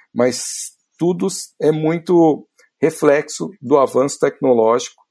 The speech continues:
né, das máquinas cada vez mais eficientes e também, sim, da tecnologia quatro ponto zero em todo o ecossistema industrial ali. Então, e a-, e acaba avançando pra outros meios, né, o meio ecológico, ambiental também.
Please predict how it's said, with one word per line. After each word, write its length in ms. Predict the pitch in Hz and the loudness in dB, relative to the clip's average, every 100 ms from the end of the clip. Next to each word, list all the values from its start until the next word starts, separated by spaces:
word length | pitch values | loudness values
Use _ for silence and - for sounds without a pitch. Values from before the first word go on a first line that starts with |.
| _ _ - | _ _ -10
né, 220 | 107 110 | -6 -2
das 320 | 101 107 - | 0 -2 -2
máquinas 460 | 104 110 120 107 - | -2 -2 -2 -8 -4
cada 220 | 110 107 | -2 0
vez 220 | 104 113 | 0 0
mais 400 | 113 110 101 98 | 0 -2 -2 -6
eficientes 1000 | 107 - - 113 101 107 123 - 120 - _ _ - | -8 -8 -10 -6 -6 -6 -8 -12 -14 -16 _ _ -10
e 80 | 127 | 0
também, 320 | 160 120 139 | 2 2 -2
sim, 300 | - 117 120 | -2 -2 0
da 100 | 117 | 0
tecnologia 520 | 120 117 120 117 120 | 0 -2 -2 0 0
quatro 260 | 117 117 - | 0 -2 -2
ponto 240 | 123 123 131 | -4 -2 -2
zero 340 | 117 117 135 135 - _ - | 0 2 0 -6 -14 _ -4
em 120 | 139 | -4
todo 540 | 139 139 139 156 156 | 2 4 4 4 2
o 180 | 151 135 | 2 4
ecossistema 800 | 135 - - 131 120 127 127 123 | 2 -2 -8 -4 0 2 2 0
industrial 760 | 120 123 120 - 120 110 110 110 | 0 -4 -6 -4 2 4 2 0
ali. 180 | 98 - _ _ | -4 -14 _ _
Então, 280 | 120 160 156 | -2 0 -2
e 200 | 254 202 | -6 -2
a-, 140 | 226 - | 0 0
e 120 | 196 | 0
acaba 320 | 233 - 220 233 | 0 0 0 2
avançando 480 | 233 196 202 196 | 0 0 0 0
pra 200 | 190 196 | 0 2
outros 440 | 170 175 180 190 110 | 2 2 0 -4 -2
meios, 320 | 113 160 117 | -2 0 0
né, 140 | 131 | 0
o 120 | 135 113 | 0 0
meio 520 | 117 123 123 104 - | -2 -2 -2 -4 -6
ecológico, 640 | - - 110 143 147 - 120 | -4 0 2 2 0 -2 -2
ambiental 640 | 123 113 104 117 139 135 | 0 0 0 0 2 0
também. 380 | - 104 131 | -4 -4 -4